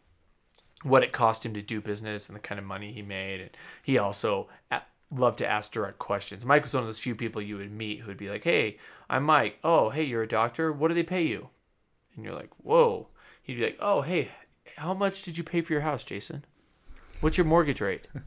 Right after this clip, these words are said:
Oh, what's your payment?" Like, these are the kind of questions that most people wouldn't ask Mike would ask them. Anyway, so Mike and I,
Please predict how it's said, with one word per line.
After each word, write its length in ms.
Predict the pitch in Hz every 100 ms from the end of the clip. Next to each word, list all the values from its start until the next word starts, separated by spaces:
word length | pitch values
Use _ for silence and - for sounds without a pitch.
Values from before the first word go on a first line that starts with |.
| -
Oh, 60 | 160
what's 160 | 156
your 60 | 165
payment?" 360 | 180 175 107 - - - - -
Like, 300 | 135 135 - _ _ 170
these 160 | 190
are 40 | 240
the 80 |
kind 200 | 233 226
of 40 | 202
questions 200 | 185 156
that 120 | 143
most 300 | 131 139 135
people 340 | 135 123 117 110
wouldn't 200 | 107 107
ask 300 | 110 110 110
Mike 240 | 104 104
would 100 | 117
ask 260 | 139 160 -
them. 160 | 110
Anyway, 280 | 151 143 107 - - _ _ _ _ _ _ _
so 220 | - 165
Mike 340 | 160 175 180 180
and 140 | 160
I, 240 | 151 143